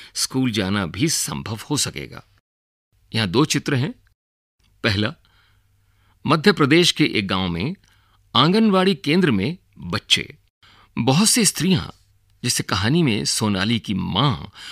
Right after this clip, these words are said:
और हरियाणा व तमिलनाडु की महिलाएं, जिनका सर्वेक्षण किया गया,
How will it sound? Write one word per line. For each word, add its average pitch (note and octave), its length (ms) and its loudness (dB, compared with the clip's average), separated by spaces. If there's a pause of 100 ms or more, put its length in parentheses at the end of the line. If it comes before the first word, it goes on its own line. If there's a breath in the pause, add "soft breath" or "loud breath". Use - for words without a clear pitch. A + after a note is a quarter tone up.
(200 loud breath)
और A#2 120 2
हरियाणा G2+ 680 -2 (180)
व A#2+ 40 -4
तमिलनाडु A2 540 0
की A2+ 100 -6
महिलाएं, F#2 460 -4 (680 soft breath)
जिनका D#3+ 240 0
सर्वेक्षण G#2 580 0
किया F2+ 220 -2
गया, - 260 -12